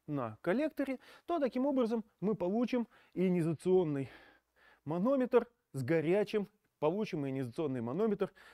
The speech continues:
с горячим катодом. А, собственно говоря, величину разности потенциалов между катодом, между катодом и анодом выбирают такую, чтобы она существенно превышала,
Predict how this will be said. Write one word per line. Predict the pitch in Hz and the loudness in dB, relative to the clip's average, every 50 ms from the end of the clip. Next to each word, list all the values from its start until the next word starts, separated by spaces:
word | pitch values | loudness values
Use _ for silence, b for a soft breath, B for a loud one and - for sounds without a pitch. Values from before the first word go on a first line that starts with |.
| B B - | B B -10
с | 127 | -8
горячим | 127 117 147 147 139 156 147 139 - 151 135 123 _ _ _ | -2 0 2 2 2 2 0 0 -2 -6 -8 -8 _ _ _
катодом. | - 139 131 - - 104 85 - - - B B B B B B B B B B B B B B B B _ _ | -6 -6 -4 -4 -6 -8 -8 -8 -14 -18 B B B B B B B B B B B B B B B B _ _
А, | - 175 196 214 214 214 214 214 214 185 151 B B B | 4 6 8 10 10 12 12 10 10 8 6 B B B
собственно | - - 311 240 - 294 254 | 4 4 4 6 6 6 6
говоря, | 254 262 262 254 262 262 262 254 240 B B B B _ _ _ _ _ _ _ _ _ _ _ _ _ _ | 8 8 8 10 10 10 8 8 4 B B B B _ _ _ _ _ _ _ _ _ _ _ _ _ _
величину | - 156 147 185 220 226 226 - - 233 233 240 240 240 233 226 175 151 131 117 - | -2 0 2 4 4 2 0 0 0 0 0 2 2 2 2 2 0 0 -2 -6 -10
разности | - - 170 202 196 180 156 156 135 - 156 | -8 -4 0 0 0 0 0 -4 -6 -10 -10
потенциалов | - 165 143 170 170 156 - 190 185 156 139 131 - - | -10 -8 -6 -6 -6 -6 -4 -4 -2 0 -2 -2 -4 -4
между | 185 190 180 135 120 131 120 b b b b b b b _ - | -4 -4 -4 -4 -4 -6 -8 b b b b b b b _ -4
катодом, | - 180 180 - 214 208 180 156 139 117 107 104 110 B B B - | -4 -4 -2 0 0 2 2 2 2 0 -4 -4 -8 B B B -12
между | 151 151 175 180 165 131 151 131 | -6 -2 0 0 0 0 -2 -4
катодом | - 165 160 - 175 156 139 123 131 127 | -2 -4 -4 -2 -2 -2 -2 -2 -4 -6
и | - 151 160 156 | -6 -8 -8 -6
анодом | - 156 165 165 160 143 139 127 127 123 b b b b b b | -4 -4 -4 -2 -2 -2 -2 -4 -4 -6 b b b b b b
выбирают | - 135 185 160 170 202 190 185 180 156 131 117 110 - - _ | -4 -2 -2 0 2 0 2 2 2 2 2 0 -2 -6 -10 _
такую, | - 202 214 - - 294 302 302 294 277 254 B B B | -4 -4 -4 -2 0 0 2 2 0 -2 -4 B B B
чтобы | B - - 247 214 202 220 | B -4 -2 0 2 2 2
она | 214 226 233 | 2 0 0
существенно | 208 - 233 208 - - - 240 233 220 196 - - 147 143 139 | -2 -2 -4 -4 -4 -4 -4 0 0 0 0 -2 -4 -4 -4 -4
превышала, | 123 147 147 143 139 160 147 - - 165 135 120 104 101 104 | -4 -4 -4 -2 -2 -4 -4 -4 -2 -2 -2 -2 -2 -6 -8